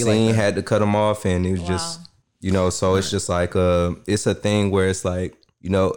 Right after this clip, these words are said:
Speaker 1: it, it's, the industry is different because it's like, you don't really have a lot of genuine relationships. Me and Bo, we have a genuine relationship. That's my brother. Me
Speaker 2: Same.
Speaker 1: and Mikey, me, Willie, you, I mean,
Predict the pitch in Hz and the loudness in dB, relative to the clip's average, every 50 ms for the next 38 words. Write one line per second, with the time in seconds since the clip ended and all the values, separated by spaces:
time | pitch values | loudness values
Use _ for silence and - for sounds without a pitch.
0 | - - _ _ - - - - 76 - - - _ _ - 139 139 139 - 139 | -6 -14 _ _ -20 -14 -10 -8 -8 -8 -10 -14 _ _ -2 -2 -2 2 0 0
1 | 123 - 135 151 175 165 - - 156 143 131 110 92 87 104 123 131 - 123 110 | 0 2 2 2 2 0 0 0 0 0 0 0 0 0 0 0 2 0 -2 -2
2 | 80 101 107 - - 113 110 101 104 - - 117 107 101 95 - 135 143 139 135 | -2 -4 -4 -2 0 0 0 0 -2 -4 -2 -2 -2 0 0 0 2 2 2 2
3 | 120 110 117 120 120 117 113 107 98 98 95 101 104 104 104 101 95 92 - - | 2 2 0 0 0 0 0 0 0 0 0 2 2 2 2 0 0 -2 -6 -12
4 | _ _ _ 101 92 80 92 104 110 104 104 101 95 95 92 101 98 92 - - | _ _ _ -16 -6 -2 2 2 4 4 4 2 2 2 2 0 0 -2 -4 -6
5 | 90 92 - - - - _ 95 92 110 131 139 139 131 110 127 135 139 143 139 | -8 -10 -12 -16 -20 -20 _ -4 0 0 2 2 2 2 4 4 4 4 2 0
6 | - - _ _ - - 104 113 107 95 92 85 85 101 101 98 98 92 98 95 | -4 -14 _ _ -6 -2 0 0 2 0 0 0 2 2 2 4 2 2 2 0
7 | 90 - - 85 - 85 90 - 98 92 85 87 90 87 85 82 80 _ _ - | -2 -4 -8 -6 -6 -6 -4 -4 -4 -4 -4 -4 -4 -4 -6 -8 -12 _ _ 0
8 | 101 98 95 95 98 101 107 107 - 113 107 104 101 95 92 90 90 101 113 113 | 0 2 4 2 2 2 0 -2 0 0 2 2 2 2 2 2 4 4 4 4
9 | 110 107 107 104 104 101 95 101 107 - - 107 107 110 110 | 4 2 2 2 0 -2 -2 -4 -4 -2 0 2 2 2 0